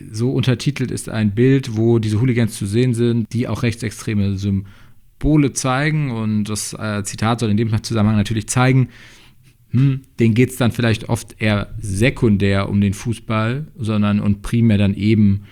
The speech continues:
um die Gewalt, aber dann vielleicht aber auch um den Extremismus, den, in dem Fall ja Rechtsextremismus, den man dort ausleben kann.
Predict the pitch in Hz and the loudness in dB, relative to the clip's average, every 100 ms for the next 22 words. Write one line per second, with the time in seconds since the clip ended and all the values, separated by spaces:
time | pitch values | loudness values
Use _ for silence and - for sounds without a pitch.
0 | - - - - - 110 101 95 101 165 | -20 -20 -20 -8 2 4 4 4 4 4
1 | 202 - - 110 127 127 120 123 117 120 | 2 -4 -4 0 2 2 2 0 0 0
2 | 113 - 110 - 110 107 104 101 98 98 | -2 -2 -4 -2 -2 0 0 0 0 -4
3 | - 110 - 120 120 127 135 139 139 - | -4 -4 -2 2 2 4 2 2 0 -6
4 | - 98 95 101 107 104 104 110 104 98 | 0 2 2 0 0 0 2 2 2 2
5 | 110 - - 101 - 107 104 - 104 104 | -2 -4 -8 -8 -4 -2 -2 0 0 0
6 | 101 - - 107 101 95 98 95 98 - | -4 -8 -2 2 2 2 0 0 -4 -10
7 | 101 131 135 113 101 101 101 110 113 139 | -2 0 0 0 0 2 0 0 0 -2